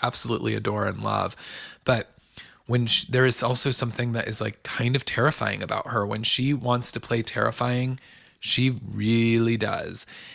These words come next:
And so, um, of course, Sarah Paulson makes the list at number three.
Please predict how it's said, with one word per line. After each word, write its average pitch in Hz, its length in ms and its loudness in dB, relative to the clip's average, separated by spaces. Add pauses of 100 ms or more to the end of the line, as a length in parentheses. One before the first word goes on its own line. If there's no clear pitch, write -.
(140)
And 120 220 0
so, 113 460 4
um, 110 220 -4
of 107 140 -8
course, 113 300 4 (120)
Sarah 123 300 2
Paulson 107 640 -2 (240)
makes 135 240 2
the 123 100 2
list 117 320 4
at 117 180 -2
number 120 400 2
three. 110 680 -2